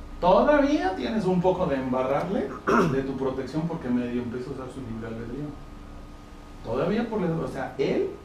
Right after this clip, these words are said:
particularmente todavía no lo usa completamente, es pegado a ti. Pero ahí donde empieza a usar su libre albedrío, mejor aprovecha.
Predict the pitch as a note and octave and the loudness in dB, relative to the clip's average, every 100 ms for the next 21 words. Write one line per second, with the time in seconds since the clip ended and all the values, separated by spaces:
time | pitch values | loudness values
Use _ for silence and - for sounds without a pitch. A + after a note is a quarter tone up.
0 | - - - B2+ A#2+ - C3+ D3+ E3+ G3+ | -18 -16 -4 -4 -4 -6 -4 -2 -2 -2
1 | F#3+ E3+ D#3+ D3+ D3+ D3+ C#3 B2+ - - | -4 -4 -4 -2 -4 -2 -2 -4 -6 -8
2 | B2 A#2+ A#2+ G#2+ G2+ - - A#2 A2+ G#2+ | -8 -8 -8 -6 -8 -8 -12 -12 -10 -8
3 | G#2+ - - - - - - - - - | -10 -12 -14 -16 -18 -18 -20 -20 -18 -16
4 | - A#2 - D4 G#3+ F#3+ G#3 G3+ G3 F3 | -6 0 2 2 2 0 -2 -4 -6 -4
5 | E3 E3 D3+ B2+ B2 C#3 D3 A#2+ B2 A#2 | -4 -2 -2 -2 -2 -2 -4 -8 -10 -12
6 | A2+ A2+ - - | -12 -12 -12 -12